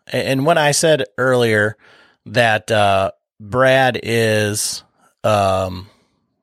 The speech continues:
a, a, a, a voice, uh, very boisterous, uh, very opinionated type gentleman. Um, Brad, like I said, he, he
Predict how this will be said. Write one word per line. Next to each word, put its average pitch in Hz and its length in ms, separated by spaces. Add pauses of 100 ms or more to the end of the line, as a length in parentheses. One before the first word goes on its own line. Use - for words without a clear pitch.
(380)
a, - 40
a, 104 340
a, 104 180 (180)
a 123 80
voice, 120 640 (260)
uh, 101 400
very 110 300
boisterous, 107 1000
uh, 90 380 (220)
very 113 240
opinionated 110 720
type 98 340 (600)
gentleman. 98 640 (560)
Um, 104 460 (720)
Brad, 160 680 (1160)
like 101 80
I - 20
said, 147 200
he, 113 160
he 151 360